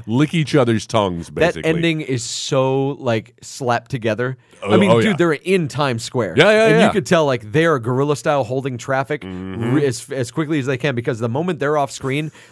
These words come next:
Speaker 2: like, people are hitting the road
Speaker 1: <laughs> I
Speaker 2: and,
Speaker 1: noticed
Speaker 2: like,
Speaker 1: that,
Speaker 2: there's a
Speaker 1: too.
Speaker 2: cabbie that's honking and waiting to turn.
Speaker 1: Uh-huh.
Speaker 2: Uh, but she comes <laughs> in and it, he's like, you know, "I, I wanna preserve the cast." And she's like, "That's right. I'm his girlfriend and I can't even be in the show."
Speaker 1: Mm-hmm.
Speaker 2: And then they turn and, like, they, yeah, they do, like,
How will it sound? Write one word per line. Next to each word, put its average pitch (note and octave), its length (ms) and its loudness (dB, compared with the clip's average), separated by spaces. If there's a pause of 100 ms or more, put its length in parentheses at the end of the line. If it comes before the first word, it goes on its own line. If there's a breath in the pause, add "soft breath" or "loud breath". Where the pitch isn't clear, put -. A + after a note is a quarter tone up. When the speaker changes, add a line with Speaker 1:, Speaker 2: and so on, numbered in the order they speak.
Speaker 2:
like, C3 180 -4
people F#3 300 0
are B2 80 2
hitting D#3+ 260 -2
the C3+ 100 -2
road D3+ 360 4
Speaker 1:
<laughs> - 0 -
I C#3 60 -2
Speaker 2:
and, A#2+ 100 -4
Speaker 1:
noticed A#2+ 40 -4
Speaker 2:
like, A#2+ 100 -2
Speaker 1:
that, - 60 -2
Speaker 2:
there's C#3 140 0
a A#2 100 -8
Speaker 1:
too. A2 60 -6
Speaker 2:
cabbie D3 300 2
that's A#2+ 200 -6
honking D3 540 -6
and A#2 120 -4
waiting C3 320 -2
to G#2 40 -10
turn. C#3 360 -8
Speaker 1:
Uh-huh. E2+ 420 -4
Speaker 2:
Uh, D3 220 0
but D3 200 -4
she - 200 -16
comes A#3 340 -8
<laughs> A3 80 -6
in E3 260 -2 (300 soft breath)
and F3 100 0
it, F3+ 120 -2
he's F3 220 -4
like, D#3 240 -4 (200 soft breath)
you D3 140 -6
know, C#3 200 0
"I, B2 240 -4 (260)
I A#2 220 -6 (120)
wanna B2+ 240 -2
preserve C3 360 -4
the A#2 80 -8
cast." A#2 340 -6
And A2 80 -12
she's A2+ 140 -10
like, A#2 140 -4
"That's B2 220 -8
right. A#2+ 240 -4 (100)
I'm D3 200 -2
his A#2+ 160 -6
girlfriend A#2+ 480 -6
and G2 80 -10 (200)
I B2+ 200 -6
can't A2 220 -8
even G2 200 -8
be G#2 160 -10
in F#2+ 80 -14
the F#2+ 80 -12
show." F#2 320 -10
Speaker 1:
Mm-hmm. D#2+ 280 -10 (120)
Speaker 2:
And D3 140 -4
then D#3+ 100 -4
they D#3+ 100 -2
turn E3 260 -4
and, F3 100 -4
like, C#3+ 220 -6
they, D#3+ 180 -8
yeah, F3 200 0
they D3+ 120 -4
do, D#3 140 -4
like, D#3+ 140 -2